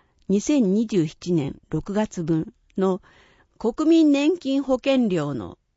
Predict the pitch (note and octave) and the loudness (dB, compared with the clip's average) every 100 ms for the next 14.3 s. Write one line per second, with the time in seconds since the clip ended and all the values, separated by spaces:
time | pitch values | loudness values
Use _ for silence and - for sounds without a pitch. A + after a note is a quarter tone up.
0 | - A3 E4 C4 E3 E3 - _ _ _ | 0 6 8 8 4 -2 -4 _ _ _
1 | F#3+ A#3+ D#4 F4 C#4+ C#4 D4 A#3+ E3+ D3+ | 0 4 4 4 2 4 4 4 2 0
2 | - G3 G#3 G#3 F#3+ F3 - E3 F3+ F3 | 0 0 0 -2 -2 -4 -4 0 0 0
3 | D3+ D3+ - _ _ _ _ _ _ _ | -2 -8 -12 _ _ _ _ _ _ _
4 | _ _ _ _ G#3+ D#4 D4+ A3 F#3 G#3+ | _ _ _ _ 2 6 6 6 0 0
5 | A#3+ - A#3+ A3 G#3+ - G3 E3 C#3+ D#3+ | 0 0 2 2 0 -2 -2 0 0 -2
6 | - _ _ _ - G#3 D#4+ E4 C4 G#3+ | -10 _ _ _ -6 0 4 6 6 4
7 | F3+ E3+ - - E3+ G3+ B3 C4 B3+ - | 2 -2 -4 -2 2 4 4 4 2 0
8 | A3 G3+ F#3+ F#3 E3+ E3 _ _ _ _ | -2 -2 -2 -4 -4 -6 _ _ _ _
9 | _ _ - - C#4 C#4+ D4 C#4+ - - | _ _ -18 0 2 4 2 0 -2 2
10 | C#4 C#4 C4+ - E3 C#3 C3+ - _ _ | 4 4 2 0 -2 -2 -4 -12 _ _
11 | _ - F#3 C#4 D4+ B3 - C#4+ C4+ C#4 | _ -4 0 0 0 -4 0 2 4 4
12 | C#4 - D#3 C#3+ D#3 - F3 - C#4+ D4 | 2 0 0 -2 -8 -6 -4 -2 0 2
13 | D4+ C4 F3+ D3 D#3 F#3 F3+ F3 D#3+ C#3 | 4 4 2 0 -2 -2 -2 -2 -2 -4
14 | B2+ - | -6 -10